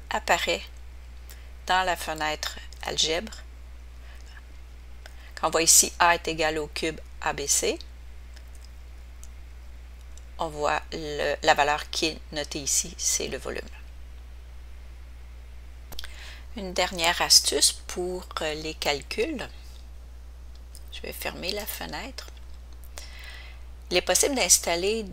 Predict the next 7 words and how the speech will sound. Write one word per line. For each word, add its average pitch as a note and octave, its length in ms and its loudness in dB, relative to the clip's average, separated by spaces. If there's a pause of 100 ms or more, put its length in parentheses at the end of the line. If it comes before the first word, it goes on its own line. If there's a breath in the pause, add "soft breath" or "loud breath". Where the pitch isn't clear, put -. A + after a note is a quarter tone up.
dans G#3 260 0
les G3 280 6
extensions A3 680 6
de A3 160 4
Google, F3+ 680 -2 (1300 loud breath)
euh, D#3 360 0
l'extension F3+ 760 4